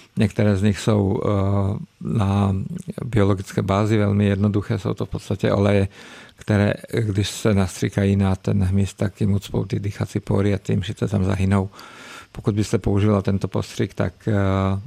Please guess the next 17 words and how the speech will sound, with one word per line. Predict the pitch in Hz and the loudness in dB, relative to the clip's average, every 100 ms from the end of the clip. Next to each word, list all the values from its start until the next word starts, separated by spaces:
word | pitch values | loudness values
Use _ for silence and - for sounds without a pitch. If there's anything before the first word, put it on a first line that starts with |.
| - _ _ - | -14 _ _ -8
je | 104 | -4
zapotřebí | 98 - - - 101 | -2 -4 -4 -4 -2
dosáhnout | 104 107 107 104 | -2 0 2 2
toho, | 98 98 98 | 2 0 0
aby | 104 | -2
se | - 104 | -2 0
dotkl | 104 - - | 0 -2 -6
toho | 104 104 92 | -4 -2 0
hmyzu. | 90 101 95 | 0 0 -2
To | 107 | -4
znamená, | 98 98 98 98 | -2 0 2 2
že | 98 98 - - - - - - | 2 0 -4 -20 -20 -20 -20 -4
jednou | 110 101 104 | 0 2 2
rukou | 104 110 | 2 0
si | - 98 _ | -2 -6 _
tu, | - 104 101 104 | 0 4 4 2
eh, | - - 113 110 104 | 0 -2 -2 -2 -4